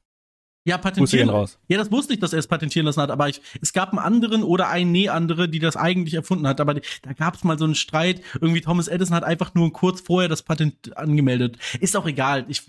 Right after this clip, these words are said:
Speaker 1: weiß da nicht so ganz Bescheid, äh, ja. Es war, offen-, offiziell hat Thomas Edison die Glühbirne erfunden, ja, das weiß ich.
Speaker 2: Ja.
Speaker 1: Ähm, okay,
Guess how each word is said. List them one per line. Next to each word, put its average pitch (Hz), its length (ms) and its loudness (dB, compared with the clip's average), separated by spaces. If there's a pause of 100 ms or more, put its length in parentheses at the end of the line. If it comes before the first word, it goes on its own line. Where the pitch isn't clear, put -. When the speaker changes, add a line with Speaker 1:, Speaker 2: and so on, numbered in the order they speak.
(160)
Speaker 1:
weiß 143 200 0
da 139 60 -2
nicht 127 140 0
so 127 80 -4
ganz 123 260 0
Bescheid, 117 500 -4
äh, 117 320 0 (580)
ja. - 140 -10 (200)
Es 147 160 0
war, 135 220 0
offen-, 202 400 0
offiziell 208 600 0
hat 175 200 -4
Thomas 165 300 0
Edison 139 340 0
die 120 160 0
Glühbirne 113 440 2
erfunden, 101 340 -4
ja, 113 120 0
das 101 140 -6
weiß 85 160 -8
ich. - 180 -18 (280)
Speaker 2:
Ja. 123 160 0 (1080)
Speaker 1:
Ähm, 147 680 0
okay, 104 420 0